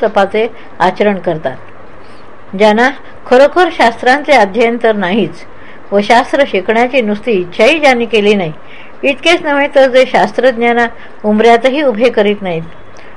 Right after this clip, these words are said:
वडिलांचे स्नान संध्यादी आचरण पाहून जे त्यास वेडावून दाखवतात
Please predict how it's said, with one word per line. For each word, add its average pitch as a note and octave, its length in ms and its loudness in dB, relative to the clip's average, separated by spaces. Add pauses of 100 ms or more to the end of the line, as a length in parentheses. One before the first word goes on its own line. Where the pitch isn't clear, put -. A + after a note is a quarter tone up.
(160)
वडिलांचे B3+ 560 6
स्नान B3 240 4
संध्यादी A#3+ 480 4
आचरण A3 420 2
पाहून A3 300 0 (400)
जे A#3 120 8
त्यास A3+ 300 4
वेडावून G3+ 380 4
दाखवतात G3+ 500 2